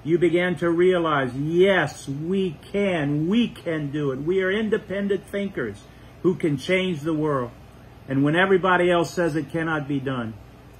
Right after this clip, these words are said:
I know you're the ones that are gonna be able to say, "I already did it." I also believe in teaching you and all the students to have faith in God. Why is that? Well, first of all,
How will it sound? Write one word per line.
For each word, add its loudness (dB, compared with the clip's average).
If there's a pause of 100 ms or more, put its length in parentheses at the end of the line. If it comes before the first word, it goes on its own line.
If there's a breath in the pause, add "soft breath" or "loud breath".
(140)
I 0
know 4
you're 4
the 0
ones -2
that -2
are -2
gonna -4
be -2
able -2
to -4
say, -6 (360)
"I -6
already -4
did -6
it." -10 (1160)
I 4
also 4
believe 6
in 0
teaching -4 (380)
you 2 (560)
and -2
all 4
the 0
students -4 (220)
to -2
have -4
faith -4
in -4
God. -6 (720)
Why 2
is 0
that? -6 (600)
Well, 0
first 0
of -2
all, 0